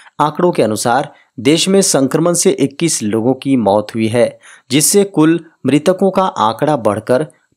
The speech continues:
पाँच लाख सत्ताईस हजार नौ सौ बत्तीस पर पहुंच गई है। आंकड़ों को माने तो देश में कोरोना वायरस संक्रमण के उपचाराधीन मरीजों की संख्या घटकर उनसठ हजार दो सौ दस रह गई हैं, जो कुल मामलों का शून्य दशमलव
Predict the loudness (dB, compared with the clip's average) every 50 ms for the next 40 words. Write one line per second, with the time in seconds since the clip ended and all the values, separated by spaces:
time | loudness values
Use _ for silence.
0 | _ 0 0 0 0 0 0 0 0 0 0 -2 -2 -4 -2 -2 0 -2 -2 0
1 | -2 -2 -2 0 -2 -2 -2 -6 -10 _ _ _ _ -2 0 2 2 2 0 0
2 | 0 0 0 0 -2 -2 -2 -2 -4 -4 -2 -2 -2 -2 0 0 -2 -4 -4 -4
3 | -2 0 0 0 0 0 -2 -2 -2 -4 -8 _ _ _ -20 _ _ -20 -20 -8
4 | -2 0 0 0 2 2 0 2 2 2 2 2 2 2 2 2 2 2 2 2
5 | 2 2 2 2 2 2 0 0 0 0 0 -2 -2 0 0 2 2 2 0 0
6 | 0 0 0 2 0 0 0 0 -2 -2 -2 -4 -4 -4 -4 -4 -4 -2 0 0
7 | 0 0 -2 _ _ -20 _ _ 0 0 2 2 0 2 2 2 2 2 2 2
8 | 2 2 2 2 2 2 0 0 0 -2 -4 -2 -2 -2 -4 -2 -2 -2 -2 -2
9 | -2 -4 -8 -8 -4 -2 -2 -2 -2 -4 -10 _ _ _ _ 0 2 2 2 2
10 | 2 0 0 -2 -4 -2 0 0 0 0 -2 -4 -10 _ _ _ _ -4 0 0
11 | 0 0 0 0 2 2 2 2 0 0 0 0 -2 0 0 0 0 0 0 0
12 | -2 -2 -4 -6 _ _ -20 -20 -20 _ -2 0 2 2 4 4 4 4 4 4
13 | 4 4 6 4 4 4 4 2 2 2 0 2 2 4 4 4 4 2 0 0
14 | 2 2 2 2 2 0